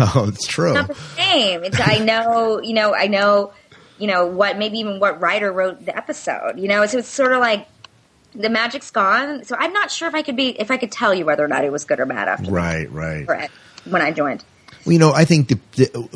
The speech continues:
Speaker 1: no matter where you fall on it, there are certainly characters and there's moments in the later season,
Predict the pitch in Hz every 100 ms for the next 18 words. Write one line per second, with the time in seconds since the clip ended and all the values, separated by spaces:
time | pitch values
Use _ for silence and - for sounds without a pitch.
0 | 139 143 131 127 117 127 127 - 117 101
1 | 98 87 85 - 107 95 - 127 123 95
2 | - 110 104 110 - 104 101 95 95 95
3 | 90 95 95 98 95 87 80 - 98 95
4 | 85 85 90 85 - - 85 87 82 80
5 | 76